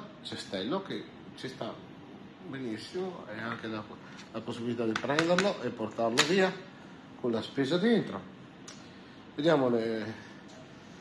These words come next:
la particolarità di queste, mm, di questi, di questi comandi freno,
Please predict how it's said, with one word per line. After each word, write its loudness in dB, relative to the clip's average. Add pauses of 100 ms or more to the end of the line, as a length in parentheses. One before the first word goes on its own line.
(460)
la -4
particolarità 6
di 2 (440)
queste, 2
mm, -2 (1120)
di -2
questi, 0
di -6
questi -6
comandi 0
freno, 2